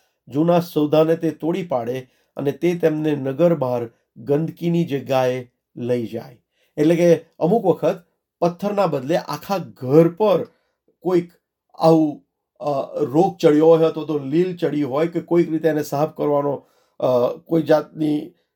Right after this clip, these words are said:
અ, કોઈ જાતની સગવડતા ના હોય, તો તે આખા ઘરને તેઓ તોડી પાડી અને તેને બહાર, અ, નાખી દેતા હતા.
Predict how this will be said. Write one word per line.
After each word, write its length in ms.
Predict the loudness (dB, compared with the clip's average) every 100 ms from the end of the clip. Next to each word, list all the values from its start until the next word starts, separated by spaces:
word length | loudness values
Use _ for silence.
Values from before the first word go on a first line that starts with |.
| _ _ 0
અ, 140 | 0 0 _
કોઈ 220 | -2 0
જાતની 320 | 2 0 0
સગવડતા 560 | -4 -4 -2 -2 0 0
ના 120 | 0
હોય, 320 | -4 -4 -4 -6 _ _
તો 100 | -10
તે 200 | 2 2
આખા 520 | 2 -4 -12 -8 -4 -2
ઘરને 680 | 0 2 2 0 -2 -6 -12 _ _ _ -4
તેઓ 420 | -2 -2 -6 -12 _ -4
તોડી 220 | 0 0
પાડી 460 | 0 0 0 -6 _ _ _
અને 340 | -6 -4 -6 -8 _ _ -2
તેને 300 | 0 0 -4 _ _ -14
બહાર, 420 | -6 -4 -4 -8 _ _ _ -6
અ, 360 | -2 -2 -4 -6
નાખી 400 | -4 -4 -4 -4
દેતા 260 | -4 -2
હતા. 360 | -6 -8 -12